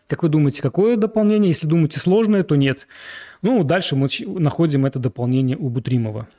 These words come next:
Это, это, э, дополнение «большая игра шашечная». Мы видим, да? Вот дальше он там, ну, там, э,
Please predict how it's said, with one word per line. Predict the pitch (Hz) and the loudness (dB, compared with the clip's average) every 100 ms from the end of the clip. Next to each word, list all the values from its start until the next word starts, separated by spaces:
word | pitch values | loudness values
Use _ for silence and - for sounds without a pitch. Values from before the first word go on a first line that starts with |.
| _ _ _ _ _ _ | _ _ _ _ _ _
Это, | - 175 165 | -4 0 0
это, | 165 185 180 180 170 - | 0 0 0 0 0 -2
э, | 160 139 135 135 131 | -2 0 0 0 -2
дополнение | 131 131 160 202 | -2 0 2 2
«большая | 139 120 208 - 139 123 123 127 | 0 0 -2 0 0 0 -2 -2
игра | 123 147 185 - | -2 -2 -2 -6
шашечная». | - 131 - 117 - 117 | -6 -6 -6 -8 -6 -6
Мы | 120 | -6
видим, | 113 120 113 | -4 -4 -4
да? | 131 202 190 - - - _ _ - | -2 -4 -6 -14 -20 -20 _ _ -4
Вот | 147 | 0
дальше | 143 131 117 | 0 -2 -6
он | |
там, | 117 120 | -6 -8
ну, | 196 151 | -6 -6
там, | - 117 139 | -6 -10 -10
э, | 147 143 139 139 - | -12 -14 -12 -10 -10